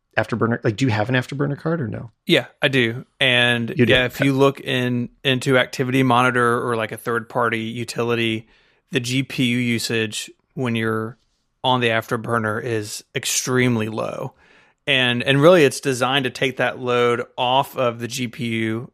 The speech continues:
Speaker 2: and off the C P U so they can handle the other things you're doing in your edit. And to have that built into, like, the system on a chip, and not even as an option, it just comes with it.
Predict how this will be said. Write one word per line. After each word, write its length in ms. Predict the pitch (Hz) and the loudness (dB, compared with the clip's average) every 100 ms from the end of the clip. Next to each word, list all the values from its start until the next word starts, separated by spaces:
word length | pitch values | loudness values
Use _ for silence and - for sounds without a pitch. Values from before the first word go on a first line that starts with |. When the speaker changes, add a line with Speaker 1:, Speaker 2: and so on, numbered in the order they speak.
| - | -2
Speaker 2:
and 80 | 127 | 2
off 220 | 127 - | 2 0
the 80 | 123 | -8
C 200 | 131 117 | -6 -6
P 180 | - | -6
U 280 | 117 113 113 | -6 -4 -4
so 540 | - 120 110 113 110 - _ _ _ | -2 -2 -2 -2 -6 -10 _ _ _
they 280 | 139 131 143 | 0 2 4
can 160 | 147 127 | 0 0
handle 600 | 120 120 120 113 113 _ _ _ _ | 0 0 -2 -2 -6 _ _ _ _
the 160 | 135 143 | -4 0
other 240 | 143 139 | 2 2
things 280 | 131 131 117 | 4 0 0
you're 120 | 117 | -4
doing 320 | 110 120 110 110 | -2 -2 0 -2
in 140 | 107 | -4
your 180 | 107 160 | -4 0
edit. 400 | 165 101 - - - _ _ _ 135 | 0 -2 -10 -16 -20 _ _ _ 0
And 580 | 127 123 120 120 117 - | 2 4 2 -2 -6 -6
to 140 | - 123 | -6 -2
have 320 | 139 165 165 | 0 0 2
that 400 | 147 139 120 _ _ _ _ 127 | 2 2 -2 _ _ _ _ -6
built 320 | - 135 135 135 | 2 4 4 2
into, 400 | 135 135 123 120 | 2 2 0 -2
like, 320 | 117 - _ _ _ _ | -2 -4 _ _ _ _
the 160 | 135 214 | -10 -6
system 280 | 135 - 131 | -6 -4 -4
on 100 | 120 | -4
a 20 | |
chip, 200 | - 135 | -2 -2
and 60 | |
not 160 | 151 226 | 0 2
even 200 | 262 180 | 2 2
as 140 | 160 | 0
an 100 | 139 - | -4 -4
option, 520 | 165 208 - 110 98 | -2 0 -2 -10 -6
it 140 | 156 180 | -2 2
just 280 | 208 - | 2 0
comes 460 | - - 196 170 123 | -6 -2 0 0 -2
with 300 | 117 220 - | -2 -2 -2
it. 240 | 113 - | -10 -12